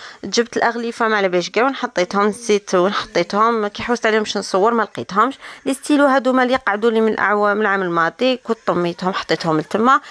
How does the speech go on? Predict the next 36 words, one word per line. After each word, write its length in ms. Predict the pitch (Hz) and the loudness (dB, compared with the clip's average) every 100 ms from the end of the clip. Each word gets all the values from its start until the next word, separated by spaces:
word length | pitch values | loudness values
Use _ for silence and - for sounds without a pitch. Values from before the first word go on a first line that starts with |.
| - - | -18 -6
حاجات 440 | - 381 302 - | -2 0 -2 -6
بزاف 680 | 226 220 277 294 269 - - | -10 -4 2 2 0 -8 -10
كيما 300 | - 240 226 | -2 0 2
كنت 180 | 233 - | 0 -2
تشوفوا 320 | 220 202 202 | -2 0 0
هنايا. 420 | 196 185 208 269 - - - | 2 2 2 0 -4 -8 0
آه، 100 | 233 | 0
الكراريس 600 | 233 254 233 233 240 233 | 2 -2 0 -2 -4 -6
هادو 200 | 214 220 | -4 -6
الزوج 460 | 202 - 226 220 | -6 0 0 2
هما 160 | 202 233 | 0 2
اللي 120 | 262 | 2
قعدوا 360 | 254 180 185 202 | 0 -2 0 0
لي 200 | 185 - | 0 -2
من 160 | 180 190 | 0 2
العام 320 | 196 180 180 | 4 2 0
الماضي. 540 | 175 165 151 - 262 - - - - - | 0 0 0 0 0 -2 -10 -20 -18 -2
آه، 540 | 190 190 185 180 175 180 | 2 4 2 2 0 0
هذا 200 | 214 202 | 0 0
واش 160 | 196 | -2
قعدوا 380 | - 160 180 175 | -2 -2 -2 -2
لي، 220 | 190 240 - | 0 0 0
راح 160 | 214 | -2
نعاود 340 | 226 196 214 196 | 0 0 0 -4
نشري 420 | 196 - 233 254 | -6 -2 0 0
كلش 320 | - 214 226 | 2 0 2
من 140 | 220 156 | 0 2
دراو 240 | 156 147 | 2 0
جديد. 360 | - 220 247 247 - | -2 -2 0 0 0
آه، 300 | 226 226 233 | 2 2 -2
حد 340 | - 233 220 | -4 -4 0
يعني 240 | 269 262 | 2 2
دائما 380 | 226 254 247 254 | 2 2 2 0
ديروا 360 | 220 254 240 240 | 2 2 2 0
هكا 180 | - 202 | -2 -4
فرز 380 | - 220 233 | 0 0 0